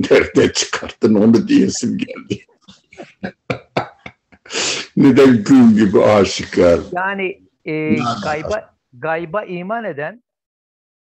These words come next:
Speaker 2: gayba iman eden ne demek? Mutlak olan bir yaratıcıyı kabul eden kendi adına hareket edemez. Yani dolayısıyla ha-,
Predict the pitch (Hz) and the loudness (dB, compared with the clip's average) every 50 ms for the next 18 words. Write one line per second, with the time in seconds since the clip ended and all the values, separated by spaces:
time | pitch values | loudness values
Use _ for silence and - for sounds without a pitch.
0 | _ _ _ 127 156 151 156 160 180 214 - - 170 170 185 196 202 180 156 147 | _ _ _ -12 -10 -10 -10 -10 -10 -10 -10 -10 -18 -16 -14 -14 -14 -14 -14 -14
1 | 180 202 233 277 _ _ _ _ _ _ _ _ _ _ _ _ _ _ _ _ | -14 -16 -16 -18 _ _ _ _ _ _ _ _ _ _ _ _ _ _ _ _
2 | _ _ _ _ _ 156 165 156 139 135 160 196 196 _ _ _ _ _ _ _ | _ _ _ _ _ -20 -18 -16 -16 -16 -16 -16 -18 _ _ _ _ _ _ _
3 | _ _ _ 147 151 147 _ _ 220 226 226 190 190 180 175 165 165 151 151 160 | _ _ _ -18 -18 _ _ _ -10 -10 -8 -10 -8 -8 -8 -8 -10 -12 -16 -16
4 | 151 160 156 160 156 160 156 - 170 160 131 151 156 143 _ - 156 160 190 190 | -14 -10 -8 -8 -8 -8 -10 -12 -14 -20 _ -18 -20 -20 _ -14 -12 -10 -8 -8
5 | 160 151 190 214 208 _ - 180 170 180 190 180 165 151 175 180 170 165 160 147 | -8 -8 -8 -14 -14 _ -14 -12 -12 -8 -8 -8 -8 -8 -10 -10 -10 -10 -12 -14
6 | 160 160 151 160 165 170 147 113 92 _ _ _ _ _ _ _ _ _ _ _ | -18 -18 -16 -14 -16 -14 -14 -16 -20 _ _ _ _ _ _ _ _ _ _ _
7 | _ _ _ _ _ _ _ _ _ _ _ _ _ _ _ _ _ _ _ 269 | _ _ _ _ _ _ _ _ _ _ _ _ _ _ _ _ _ _ _ _
8 | 277 294 _ 381 370 370 _ _ _ _ _ _ _ _ _ _ _ 165 165 160 | _ _ _ _ _ _ _ _ _ _ _ _ _ _ _ _ _ -20 -14 -12
9 | 156 143 143 156 147 160 165 160 156 151 - _ 165 170 190 185 - _ _ _ | -10 -10 -10 -12 -12 -10 -8 -8 -8 -10 -12 _ -16 -14 -14 -16 -16 _ _ _
10 | _ _ _ _ _ _ _ _ - _ 139 | _ _ _ _ _ _ _ _ -20 _ -20